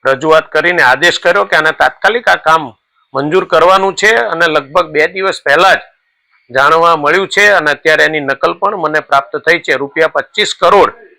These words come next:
ઓગણીસ લાખ જેટલી મોટી રકમ આ ઢાંઢર ન-, ઢાઢર નદીના પાણીને રોકવા અને આ વિસ્તારના લોકોને એની ખૂબ, ખેડૂતોને ખૂબ સારું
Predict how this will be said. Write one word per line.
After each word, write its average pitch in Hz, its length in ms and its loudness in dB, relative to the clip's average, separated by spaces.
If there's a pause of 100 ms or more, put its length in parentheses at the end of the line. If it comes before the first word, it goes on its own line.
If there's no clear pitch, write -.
(540)
ઓગણીસ 185 400 -2
લાખ 165 320 2
જેટલી 160 400 -2
મોટી 190 500 0
રકમ 175 400 0 (1000)
આ 151 280 4 (200)
ઢાંઢર 131 400 -2
ન-, 151 280 -2
ઢાઢર 156 460 2
નદીના 151 500 -2 (880)
પાણીને 165 760 4 (280)
રોકવા 147 440 2
અને 156 680 0 (880)
આ 185 120 2
વિસ્તારના 170 540 0
લોકોને 151 460 0
એની 139 400 -2
ખૂબ, 196 360 0
ખેડૂતોને 156 580 -2
ખૂબ 208 300 -6
સારું 156 480 0